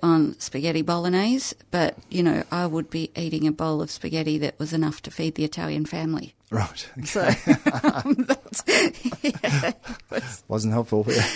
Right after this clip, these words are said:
Speaker 1: No, not helpful, but, yeah.
Speaker 2: Okay. Um, so at, at what point did you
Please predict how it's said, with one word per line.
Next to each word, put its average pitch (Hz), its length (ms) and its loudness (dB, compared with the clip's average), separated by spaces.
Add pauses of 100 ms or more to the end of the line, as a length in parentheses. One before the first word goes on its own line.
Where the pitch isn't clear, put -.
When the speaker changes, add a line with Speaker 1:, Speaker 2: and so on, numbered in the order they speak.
(160)
Speaker 1:
No, 277 280 4
not 254 180 4
helpful, 220 500 -2
but, 208 220 -2 (460)
yeah. - 160 -4 (500)
Speaker 2:
Okay. 90 180 -6 (600)
Um, 135 480 2 (340)
so 156 260 4
at, 151 220 2 (180)
at 147 160 -2
what 165 280 4
point 120 440 2
did 110 180 0
you 107 280 2